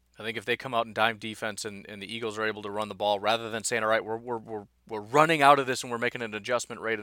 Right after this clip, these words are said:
right now," nah, I think we're better. I think this matchup is in our favor. We need to settle down. We need to start making some tackles. We need to start making some plays because this is the defense that's gonna win. We're gonna come out in our dime defense. The guys up front need to win. Blake Martinez needs to win.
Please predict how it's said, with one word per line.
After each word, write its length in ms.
right 240
now," 380
nah, 460
I 80
think 220
we're 140
better. 340
I 80
think 180
this 140
matchup 380
is 80
in 80
our 80
favor. 340
We 100
need 160
to 80
settle 300
down. 220
We 60
need 140
to 60
start 200
making 240
some 120
tackles. 400
We 60
need 140
to 60
start 180
making 240
some 120
plays 400
because 220
this 180
is 60
the 80
defense 380
that's 140
gonna 180
win. 260
We're 100
gonna 120
come 180
out 140
in 60
our 100
dime 300
defense. 600
The 100
guys 220
up 80
front 280
need 180
to 80
win. 340
Blake 200
Martinez 460
needs 220
to 80
win. 260